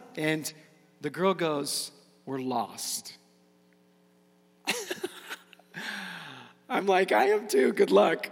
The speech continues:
you know? <laughs> In the movie, people, like, rub sticks together and fire starts, so maybe we can try that or something crazy. And so, yeah, sure enough, like, she straight up looks at me, and she's like, "We're lost."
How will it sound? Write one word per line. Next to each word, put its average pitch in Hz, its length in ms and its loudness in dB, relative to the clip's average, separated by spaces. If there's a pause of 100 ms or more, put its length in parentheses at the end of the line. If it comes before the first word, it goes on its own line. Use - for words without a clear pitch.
you 196 160 2
know? 180 260 10
<laughs> - 1300 -6
In 202 120 4
the 220 80 8
movie, 247 360 8
people, 226 240 6
like, 196 160 10
rub 180 220 4
sticks - 280 2
together 156 320 0
and 143 120 -6
fire 160 320 2
starts, 131 340 -2
so 143 60 -4
maybe 151 180 -4
we 160 80 -4
can 147 140 -8
try 139 260 -2
that 135 240 2
or 131 60 0
something 131 280 -4
crazy. 131 320 -4 (360)
And 175 120 4
so, 202 220 6
yeah, 214 300 10
sure 233 260 6
enough, 254 260 8
like, 190 180 6 (420)
she 196 180 -2
straight 233 380 6
up 220 200 10
looks 202 300 2
at 233 60 0
me, 160 360 -2 (320)
and 151 160 -6
she's 160 180 -6
like, 170 220 0
"We're 151 100 -2
lost." 135 400 2